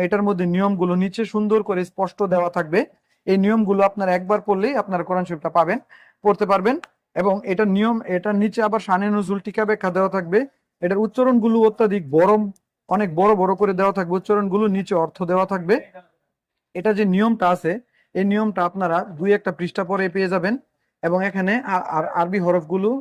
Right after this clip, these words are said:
কালার করে দেওয়া থাকবে। এই কোরআন শরীফটা হচ্ছে আর্ট পেপারের বত্রিশশো টাকা হাদিয়া লেখা আছে, কিন্তু আমরা শুধুমাত্র এগারোশো পঞ্চাশ টাকায় দিতেছি এবং সাথে দশটা বই উপহার। এখানে হচ্ছে, আহ, কালার হরফের তাসবিতের নিয়মাবলী, এখানে সাতটি নিয়ম দেওয়া আছে।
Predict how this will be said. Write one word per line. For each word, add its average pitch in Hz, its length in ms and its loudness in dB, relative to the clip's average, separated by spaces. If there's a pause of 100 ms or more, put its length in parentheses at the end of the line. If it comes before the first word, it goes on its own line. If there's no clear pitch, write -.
কালার 156 260 0
করে 175 200 -2
দেওয়া 180 180 2
থাকবে। 185 280 -2 (500)
এই 208 100 2
কোরআন 240 260 2
শরীফটা 226 380 0
হচ্ছে 208 280 -2 (140)
আর্ট 175 240 4
পেপারের 202 420 0
বত্রিশশো 214 520 -2
টাকা 175 220 -4
হাদিয়া 175 280 0
লেখা 175 260 0
আছে, 202 180 -2 (300)
কিন্তু 190 220 -4
আমরা 185 240 0
শুধুমাত্র 240 500 -4 (480)
এগারোশো 233 500 -4
পঞ্চাশ 220 320 -2
টাকায় 214 320 0
দিতেছি 202 280 -2 (100)
এবং 185 160 -2
সাথে 185 280 -6
দশটা 170 320 0
বই 156 180 0
উপহার। 160 320 -2 (480)
এখানে 226 260 0
হচ্ছে, 233 240 2 (420)
আহ, 165 240 0
কালার 170 300 4
হরফের 208 440 0
তাসবিতের 196 500 0
নিয়মাবলী, 185 500 0
এখানে 180 260 -2
সাতটি 220 400 -2
নিয়ম 202 260 0
দেওয়া 185 220 4
আছে। 170 180 -4